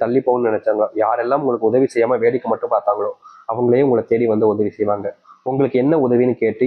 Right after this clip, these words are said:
எல்லாத்துலயுமே உங்களுக்கான உதவிகளை செய்ய ஆரம்பிப்பாங்க இந்த ரிஷபராசினுடைய வாழ்க்கையில. ரிஷபராசினுடைய வாழ்க்கையில சில நபர்கள் இவங்களுடைய மனசை காயப்படுத்துவதோடு இவங்களுடைய பார்வையே இவங்களை எப்பவுமே தப்பானவங்க அப்படின்ற மாதிரி தான் பார்த்துட்டு இருந்தாங்க. இதற்கு மாற்றமே கிடைக்காதா, தீர்வே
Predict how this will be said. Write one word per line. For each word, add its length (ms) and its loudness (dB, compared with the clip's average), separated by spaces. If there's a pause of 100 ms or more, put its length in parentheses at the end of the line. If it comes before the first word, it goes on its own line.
(140)
எல்லாத்துலயுமே 540 0
உங்களுக்கான 420 0
உதவிகளை 380 -2
செய்ய 200 0
ஆரம்பிப்பாங்க 420 -4 (460)
இந்த 140 0 (240)
ரிஷபராசினுடைய 680 -4
வாழ்க்கையில. 300 -6 (460)
ரிஷபராசினுடைய 760 0
வாழ்க்கையில 320 0 (120)
சில 180 -2
நபர்கள் 300 -2 (160)
இவங்களுடைய 480 0
மனசை 300 -2
காயப்படுத்துவதோடு 760 -2 (420)
இவங்களுடைய 340 2 (120)
பார்வையே 540 2 (100)
இவங்களை 260 2
எப்பவுமே 280 -2 (120)
தப்பானவங்க 520 -2
அப்படின்ற 360 -2
மாதிரி 200 -4
தான் 160 -2
பார்த்துட்டு 300 -6
இருந்தாங்க. 300 -4 (480)
இதற்கு 300 -2
மாற்றமே 420 0
கிடைக்காதா, 380 0 (160)
தீர்வே 260 4